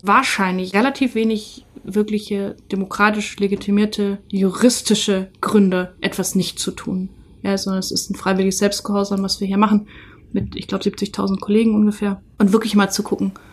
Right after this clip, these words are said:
geht es wegen einer Akkreditierungsagentur nicht? Geht es wegen eines Ministeriums nicht?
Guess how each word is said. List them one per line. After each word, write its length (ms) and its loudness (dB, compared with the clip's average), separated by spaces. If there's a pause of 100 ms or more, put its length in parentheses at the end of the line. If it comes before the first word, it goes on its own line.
(160)
geht 220 4
es 180 0
wegen 180 2
einer 80 -4
Akkreditierungsagentur 1040 -6
nicht? 260 -10 (100)
Geht 240 2
es 200 -4
wegen 200 -4
eines 240 -8
Ministeriums 800 0
nicht? 320 -12